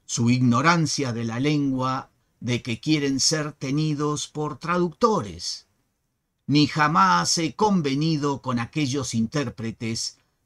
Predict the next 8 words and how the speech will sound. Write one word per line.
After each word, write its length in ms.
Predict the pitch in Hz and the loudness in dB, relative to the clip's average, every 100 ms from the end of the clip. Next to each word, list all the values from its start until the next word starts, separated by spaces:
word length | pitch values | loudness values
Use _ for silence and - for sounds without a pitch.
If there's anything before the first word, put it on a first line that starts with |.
| - | -8
que 140 | 127 | -8
todo 580 | - 202 202 196 190 175 | -4 0 2 2 2 2
lo 200 | 165 147 | 0 -2
trasladan 720 | 147 131 120 160 170 156 156 | -4 -6 0 4 4 4 0
con 240 | 135 131 123 | 0 0 2
libertad 680 | 120 120 110 - 160 120 - | 0 -2 -4 2 2 2 -4
tan 280 | 180 190 160 | 0 0 0
desmedida 1000 | 117 104 107 98 117 135 120 120 120 | -2 -4 -4 -2 0 0 0 0 -2